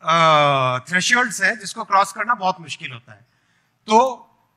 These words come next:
लगे लोग, काम करने में लगे, and time लगा, डेढ़ साल, डेढ़ साल is not, मतलब generally ऐसी चीज को design करने में चार साल, पांच साल भी लग जाते हैं। डेढ़ साल के अंदर अंदर पहली train निकली,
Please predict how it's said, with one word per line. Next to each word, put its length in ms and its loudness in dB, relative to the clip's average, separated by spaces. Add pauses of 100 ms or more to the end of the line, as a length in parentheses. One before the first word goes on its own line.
(360)
लगे 320 2
लोग, 220 -2 (560)
काम 180 2
करने 220 -2
में 120 -2
लगे, 300 0 (600)
and 300 0 (880)
time 220 -2
लगा, 580 -2
डेढ़ 140 -2
साल, 220 0
डेढ़ 240 -10
साल 180 -4
is 100 -14
not, 220 -8 (300)
मतलब 200 -8
generally 480 -2 (140)
ऐसी 260 -14
चीज 240 -16
को 100 -12
design 320 0
करने 240 -4
में 100 -8
चार 240 2
साल, 220 0
पांच 260 -2
साल 160 -4
भी 80 -14
लग 160 -10
जाते 280 -2
हैं। 220 -10 (340)
डेढ़ 180 0
साल 200 0
के 100 -4
अंदर 180 -2
अंदर 200 -4
पहली 280 -2
train 260 -2
निकली, 500 -10